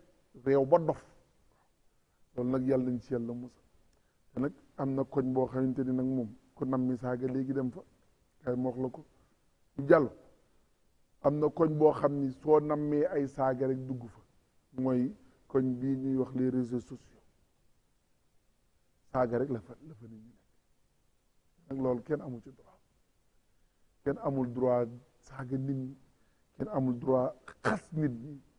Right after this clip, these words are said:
Kenn amul droit xeeb nit ñi. Yooyu yëpp l'islam bëgg ko. L'islam bëgg ko.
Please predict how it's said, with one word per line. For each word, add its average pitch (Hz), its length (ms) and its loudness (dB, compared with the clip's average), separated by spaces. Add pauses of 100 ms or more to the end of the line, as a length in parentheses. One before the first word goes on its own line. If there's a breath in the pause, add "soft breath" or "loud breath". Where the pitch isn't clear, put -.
(460)
Kenn 135 120 -4
amul 139 280 -2
droit 127 300 0 (280)
xeeb 160 200 0 (120)
nit 135 100 -2
ñi. 131 220 -2
Yooyu 135 280 0
yëpp 139 180 -2
l'islam 135 440 -8
bëgg 135 140 -6 (120)
ko. - 140 -20 (260)
L'islam 147 400 -12
bëgg 135 200 -6
ko. - 80 -20